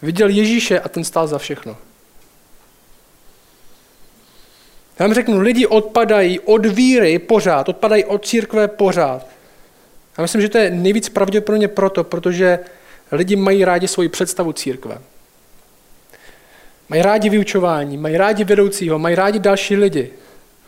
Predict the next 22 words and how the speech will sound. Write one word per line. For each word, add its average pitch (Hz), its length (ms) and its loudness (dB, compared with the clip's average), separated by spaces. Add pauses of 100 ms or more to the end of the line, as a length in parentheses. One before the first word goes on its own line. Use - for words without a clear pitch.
(340)
Mají 175 160 0
rádi, 214 340 2
že 202 100 0
můžou 196 340 0
s 185 60 -6
někým 196 300 -2
být. 185 420 -6 (760)
To 180 60 -6
je 185 40 0
normální. 208 540 0 (1300)
Ale 143 120 0
lidi 233 220 2
nakonec 226 320 0
selžou. 175 520 2 (920)
Lidi 190 260 -2 (200)
dělají 202 280 2
chyby. 208 460 -2 (760)
Církve 226 520 0
dělají 196 300 0
chyby. 190 440 -2 (1160)
A - 60 -6
blbosti. 220 680 -2